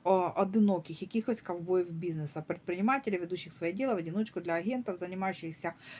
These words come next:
страхуванням життя, імущества, шофери, водії, подрабатуючі частним ізвозом. Вісім.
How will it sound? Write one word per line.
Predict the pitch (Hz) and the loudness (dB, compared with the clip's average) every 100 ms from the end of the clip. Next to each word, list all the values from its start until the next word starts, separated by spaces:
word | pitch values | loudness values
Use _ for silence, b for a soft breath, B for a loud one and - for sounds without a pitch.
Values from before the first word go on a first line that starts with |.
| B | B
страхуванням | - 214 240 285 302 254 | 2 2 4 2 4 2
життя, | 226 208 | 2 2
імущества, | 196 196 269 240 214 196 185 | 4 4 2 0 -4 -4 -4
шофери, | - 185 - 262 254 | -2 -4 2 4 4
водії, | 196 185 185 185 202 240 | 4 0 -2 -2 0 0
подрабатуючі | 202 190 180 202 214 190 - 170 | 0 0 0 0 0 -4 -6 -6
частним | 185 175 175 | -6 -6 -8
ізвозом. | 165 151 147 151 B B B B 202 | -4 -4 -4 -6 B B B B 2
Вісім. | 254 220 170 | 2 2 -2